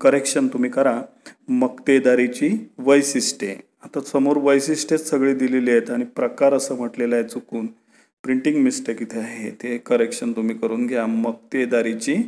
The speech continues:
वैशिष्ट्ये, प्रकारच्या ऐवजी तुम्ही वैशिष्ट्य हा शब्द लिह-, लिहायचा. त्यामध्ये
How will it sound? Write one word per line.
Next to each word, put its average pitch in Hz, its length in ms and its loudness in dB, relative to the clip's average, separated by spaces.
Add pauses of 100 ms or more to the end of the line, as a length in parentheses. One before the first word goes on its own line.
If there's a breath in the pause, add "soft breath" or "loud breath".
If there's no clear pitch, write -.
(140)
वैशिष्ट्ये, 107 680 -4
प्रकारच्या 120 760 -2
ऐवजी 123 380 0
तुम्ही 135 300 -4
वैशिष्ट्य 135 580 -2
हा 127 100 -2
शब्द 113 240 -6
लिह-, 110 440 -4
लिहायचा. 113 460 -2 (840 soft breath)
त्यामध्ये 196 400 4